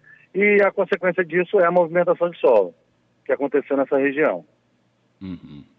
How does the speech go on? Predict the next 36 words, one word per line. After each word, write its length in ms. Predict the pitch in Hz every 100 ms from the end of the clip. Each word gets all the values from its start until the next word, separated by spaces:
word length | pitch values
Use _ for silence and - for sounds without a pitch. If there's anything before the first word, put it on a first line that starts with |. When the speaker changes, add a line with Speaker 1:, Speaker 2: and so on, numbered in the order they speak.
| _
Speaker 2:
entendido. 500 | 90 82 78 73 69 - - - - _
Bem, 480 | - 123 107 101 120 -
é, 760 | 104 101 98 95 90 85 85 -
essa 720 | 110 127 - 120 101 90 82
avaliação 680 | 101 113 110 110 - - 101
mostrou 420 | 104 98 107 104
que 120 | -
tem 460 | 110 117 110 104 104
outras 680 | - 131 151 123 95 92 -
pedras 380 | - 101 95 92
semelhantes 480 | 95 95 90 90 98
a 40 |
essa 160 | 87 -
na 60 | 90
região 240 | 90 98
que 100 | 95
podem 320 | - 135 131
oferecer 760 | 104 98 90 - 92 90 85 -
riscos 640 | - 101 101 - 90 87 -
em 180 | 90 95
dias 240 | 90 92
assim, 340 | 85 - 117 135
com 260 | 98 95 90 _ -
solo 280 | - 98
encharcado, 600 | 92 - - 92 117 165 -
ou 200 | 123 120
não? 320 | 101 82 78
Essa 300 | 82 175 165
Speaker 1:
Então, 140 | 139 120
na, 120 | -
Speaker 2:
única 320 | 113 123 110
Speaker 1:
na 140 | 143 160
Speaker 2:
foi 220 | - 104
a 80 | 101
que 280 | - 98 98
encontrou, 480 | 98 98 92 -